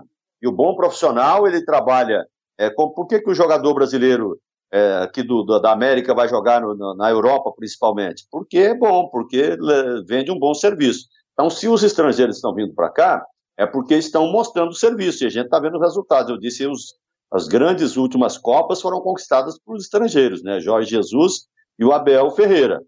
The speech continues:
Três Copas Libertadores consecutivas. Então, assim, é preciso respeitar, sim, esse trabalho.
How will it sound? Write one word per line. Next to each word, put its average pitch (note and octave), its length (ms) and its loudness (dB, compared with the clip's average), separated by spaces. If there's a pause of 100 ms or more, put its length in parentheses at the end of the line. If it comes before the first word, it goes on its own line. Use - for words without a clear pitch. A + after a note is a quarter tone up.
(320)
Três D#3 380 0
Copas D#3 420 0
Libertadores D3 760 -2
consecutivas. E3 960 -2 (300)
Então, C3 400 0
assim, C#3+ 340 -2
é A2 60 2
preciso C#3 440 -2
respeitar, D3+ 720 2
sim, B2 240 -8
esse A2+ 100 -6
trabalho. A#2 560 0